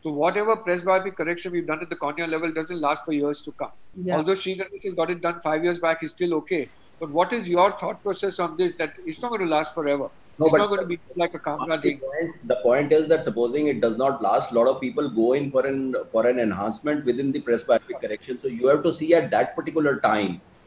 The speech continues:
Speaker 3: as to where that presbyopic correction is on the cornea. So if the presbyopic correction is lasting at that particular time, you can do it, or you can do an enhancement subsequently also onto the presbyopic, because these are all flap-based lasik procedures.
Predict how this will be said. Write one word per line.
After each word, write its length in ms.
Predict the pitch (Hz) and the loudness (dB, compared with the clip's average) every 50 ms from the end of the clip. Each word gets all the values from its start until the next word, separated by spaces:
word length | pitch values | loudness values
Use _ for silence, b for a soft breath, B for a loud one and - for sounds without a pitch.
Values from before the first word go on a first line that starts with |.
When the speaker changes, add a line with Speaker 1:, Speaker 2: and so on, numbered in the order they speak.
| _ - | _ -2
Speaker 3:
as 220 | 110 107 120 - | 2 2 2 2
to 120 | - - 156 131 | 2 2 2 4
where 280 | 107 113 120 143 156 156 | 4 6 8 8 8 8
that 260 | 160 165 156 - - | 6 4 4 4 2
presbyopic 580 | 143 131 127 - - 135 135 131 - 156 147 | 0 0 2 2 2 2 2 2 0 -2 -2
correction 420 | - 131 120 120 117 - - 139 143 | 0 2 2 2 0 -2 -4 -2 -2
is 140 | 147 143 139 | -2 -2 -2
on 160 | 123 123 127 | -2 -2 -2
the 80 | 135 | -2
cornea. 460 | - 123 113 104 95 101 95 78 71 - - _ _ - - - - | 2 4 4 4 4 2 -2 -4 -6 -12 -18 _ _ -20 -14 -2 2
So 60 | 131 | 4
if 140 | 123 123 123 | 4 6 6
the 120 | - 170 165 | 4 4 4
presbyopic 640 | 160 147 135 - - 165 160 165 - 175 170 - | 4 2 2 4 6 6 6 6 4 0 -2 2
correction 380 | 139 127 127 123 - 170 156 160 | 2 2 2 2 0 0 2 2
is 140 | 156 131 | 2 2
lasting 460 | 113 104 90 101 101 - 170 165 165 160 | 2 0 0 0 0 0 0 2 2 2
at 100 | 147 135 | 2 2
that 180 | 143 131 - | 2 0 0
particular 380 | - 123 123 120 139 135 131 117 | -2 -8 -6 -4 -2 -2 0 2
time, 300 | 113 117 120 147 156 143 | 2 2 2 2 0 -2
you 80 | 135 | -2
can 200 | 139 156 147 135 | 0 0 0 2
do 180 | 123 127 135 160 | 2 0 2 2
it, 120 | 180 175 | 4 4
or 100 | 170 143 | 4 4
you 120 | 131 135 131 | 4 2 0
can 180 | - 160 156 | 0 0 0
do 160 | 139 143 147 160 | 2 4 4 4
an 100 | 165 160 | 4 4
enhancement 600 | 143 127 101 95 104 110 110 - 165 165 160 - | 2 2 2 0 0 0 0 0 0 0 2 2
subsequently 680 | 131 - - - 156 - 156 151 147 147 175 160 151 | 0 -2 0 -2 -2 2 2 2 2 2 2 4 6
also 380 | 131 120 120 - - 165 156 147 | 6 4 4 2 2 4 4 4
onto 240 | 135 135 131 139 151 | 4 2 0 -2 -2
the 100 | 156 151 | -4 -2
presbyopic, 520 | - 135 120 - - 139 131 131 131 113 | 0 0 0 2 2 2 2 2 0 -2
because 260 | 113 113 135 131 117 | -2 0 0 -2 -2
these 160 | 127 135 135 | -2 0 4
are 140 | 160 160 151 | 4 6 6
all 160 | 147 151 160 | 6 6 4
flap-based 960 | 151 - 123 113 117 127 - - - - 156 143 - - 131 135 135 135 - - | 2 0 2 4 4 4 2 0 -2 -2 0 0 4 4 4 4 4 2 -2 -2
lasik 360 | 113 113 113 - - 101 - - | 0 0 0 0 -4 -10 -4 -2
procedures. 600 | 120 117 - 127 120 117 131 123 98 87 - | -2 -2 -2 -2 0 4 4 4 4 2 -2